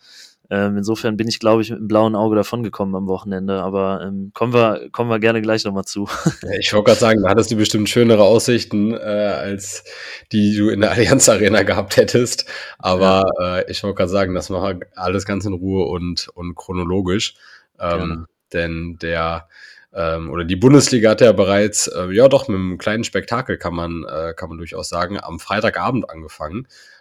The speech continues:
Speaker 1: Mhm.
Speaker 2: Ähm, da haben mich, äh, hatte mich der erste F C Köln mit fünf zu zwei gegen Hertha gewonnen.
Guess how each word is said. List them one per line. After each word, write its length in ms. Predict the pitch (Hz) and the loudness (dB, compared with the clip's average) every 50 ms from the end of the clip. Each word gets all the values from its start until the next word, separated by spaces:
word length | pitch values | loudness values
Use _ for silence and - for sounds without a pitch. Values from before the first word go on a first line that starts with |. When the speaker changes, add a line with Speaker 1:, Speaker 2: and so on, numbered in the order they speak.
| _ _ _ | _ _ _
Speaker 1:
Mhm. 80 | - 80 | -8 -8
Speaker 2:
Ähm, 460 | 80 80 - 80 80 80 80 80 _ _ _ _ - _ - - | -6 -6 -8 -10 -12 -16 -20 -20 _ _ _ _ -14 _ -12 -8
da 320 | 87 82 82 85 87 85 85 - _ | -6 -4 -2 -2 -4 -6 -8 -12 _
haben 300 | - 87 87 90 90 90 | -10 -10 -8 -8 -10 -10
mich, 400 | 90 82 - - - - - - - | -10 -10 -10 -8 -10 -10 -12 -12 -10
äh, 100 | 85 78 | -10 -10
hatte 180 | 80 - 92 | -10 -10 -12
mich 80 | 87 80 | -14 -12
der 100 | - - | -10 -10
erste 200 | 76 85 - 82 | -10 -10 -10 -12
F 40 | - | -14
C 100 | - 92 | -14 -14
Köln 540 | - - 110 104 107 110 113 113 113 98 - | -8 -6 -4 -2 0 0 0 -2 -4 -6 -8
mit 200 | 92 90 82 - | -10 -12 -12 -12
fünf 320 | - - 104 110 117 - | -14 -10 -10 -10 -10 -10
zu 160 | - - _ | -14 -16 _
zwei 340 | - - 92 87 90 95 107 | -10 -6 -4 -4 -4 -4 -6
gegen 340 | 101 101 95 90 87 82 85 | -6 -6 -8 -8 -8 -8 -8
Hertha 520 | 73 76 85 87 - - 117 113 120 - _ - - - - - - _ _ | -8 -6 -6 -6 -4 -4 -4 -4 -4 -8 _ -20 -20 -20 -20 -20 -20 _ _
gewonnen. 560 | _ - 95 95 101 104 113 120 131 139 139 | _ -6 -4 -4 -2 -2 0 0 0 -2 -2